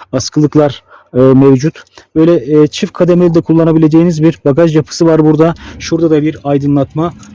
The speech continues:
mevcut. Pandilotumuz da bu şekilde. E, bagaj kapağını üzerinde hemen şurada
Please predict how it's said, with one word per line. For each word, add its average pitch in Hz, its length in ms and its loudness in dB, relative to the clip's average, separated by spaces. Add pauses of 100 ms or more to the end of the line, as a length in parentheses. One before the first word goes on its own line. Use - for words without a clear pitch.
mevcut. 143 600 -2
Pandilotumuz 131 600 0
da 160 160 0 (220)
bu 143 60 -4
şekilde. 165 460 0 (420)
E, 147 180 4
bagaj 175 280 2
kapağını 190 500 0 (280)
üzerinde 180 440 0
hemen 180 200 0
şurada 165 460 -4